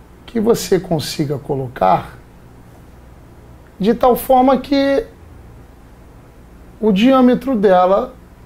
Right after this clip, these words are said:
tenha medida igual à aresta. Então, se você, se você consegue achar a aresta de um, a caixa, né, a medida do lado dessa caixa,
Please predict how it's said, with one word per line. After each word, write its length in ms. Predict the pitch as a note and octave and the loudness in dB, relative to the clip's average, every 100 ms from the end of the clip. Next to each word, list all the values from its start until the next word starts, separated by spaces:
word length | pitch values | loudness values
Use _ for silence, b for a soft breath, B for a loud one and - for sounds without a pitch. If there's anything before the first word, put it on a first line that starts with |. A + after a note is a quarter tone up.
| - - - - - - - - | -20 -20 -20 -20 -20 -20 -20 -2
tenha 240 | A#3+ A3 | 2 4
medida 460 | A#3 G#3+ D#3 F3+ G3 | 4 4 2 2 2
igual 400 | G3 F#3 E3 D#3+ | 2 2 4 2
à 100 | G3 | 2
aresta. 580 | B3 F3+ E3+ - - A#2 - - - - - - - - B B B B B B B B - | 2 2 0 -4 -14 -18 -20 -20 -20 -20 -20 -20 -20 -20 B B B B B B B B -12
Então, 140 | - | -8
se 160 | - - | -6 -2
você, 600 | A4 - D4 C#4 B3 - | 0 2 4 4 4 0
se 180 | - - | -8 -2
você 320 | A#3+ A#3+ - | 0 0 -2
consegue 640 | - C#4+ B3+ - A3+ G#3+ G#3 | -2 -2 -2 0 2 2 2
achar 340 | F3+ - F#3 | 0 0 0
a 200 | F3 E3+ | 2 2
aresta 600 | D#3+ D#3+ F3 F3 - D3+ | 2 2 2 0 -4 -6
de 160 | C3+ D3 | -4 -4
um, 200 | D3 B2 - - - - | -6 -8 -14 -20 -20 -8
a 140 | D#3+ C3+ | -6 -6
caixa, 680 | - F3 F#3+ F#3+ F#3 D3 | -6 0 2 0 -4 -8
né, 300 | C#3 E3 F3 - - - - - | -4 -2 -4 -6 -20 -20 -20 -10
a 80 | C#3+ | -8
medida 380 | C#3+ C3+ E3+ D#3+ | -4 -2 0 0
do 120 | D#3 | 0
lado 280 | D#3 D3 D3 | -2 -2 -6
dessa 200 | - C3 | -10 -12
caixa, 480 | - F#3+ B3 - | -2 0 0 -4